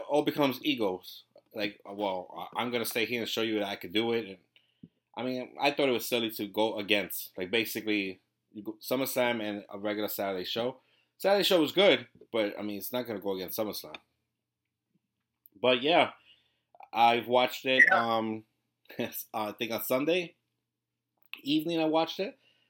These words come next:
Speaker 1: and I enjoyed it. And I, too bad on Raymond's not here 'cause I'm sure he, he would have a smart remark. The F T R match was really good.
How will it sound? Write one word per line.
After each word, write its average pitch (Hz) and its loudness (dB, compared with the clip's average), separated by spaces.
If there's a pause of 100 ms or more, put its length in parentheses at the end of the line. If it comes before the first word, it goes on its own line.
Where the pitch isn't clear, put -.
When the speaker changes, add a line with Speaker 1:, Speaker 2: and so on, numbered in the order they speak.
(160)
Speaker 1:
and 107 -6
I 120 -4
enjoyed 131 2
it. 113 0 (100)
And 107 0 (1200)
I, 120 4 (720)
too 139 -2
bad 143 4
on 127 2
Raymond's 135 2
not 107 -2
here 104 -2
'cause 104 -4
I'm 101 -4
sure 123 -2
he, 120 -2
he 120 -4
would 113 -2
have 117 -2
a 104 -2
smart 113 -4
remark. 110 -2 (320)
The - -8
F 156 0
T 185 0
R 185 6
match 135 2
was 98 -4
really 127 2
good. 123 2